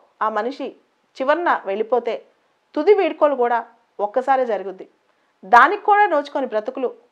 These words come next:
మన దేశంలో ఉన్నాయి అంటే ఎంత బాధాకరం. ఈ ప్రశ్నకు బదులేది, సమాధానం ఏది? అయితే దీనిలో రకరకాల స్టేక్ హోల్డర్స్, నైతికంగా కూడా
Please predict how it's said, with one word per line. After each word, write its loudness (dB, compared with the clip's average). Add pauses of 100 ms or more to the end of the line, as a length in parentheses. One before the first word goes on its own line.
(120)
మన -8
దేశంలో -8
ఉన్నాయి -14 (260)
అంటే -6 (600)
ఎంత 0
బాధాకరం. 0 (760)
ఈ -6
ప్రశ్నకు -6 (520)
బదులేది, 0
సమాధానం -2
ఏది? -16 (800)
అయితే 0 (720)
దీనిలో 0
రకరకాల 2
స్టేక్ -2
హోల్డర్స్, -6 (720)
నైతికంగా 0
కూడా 0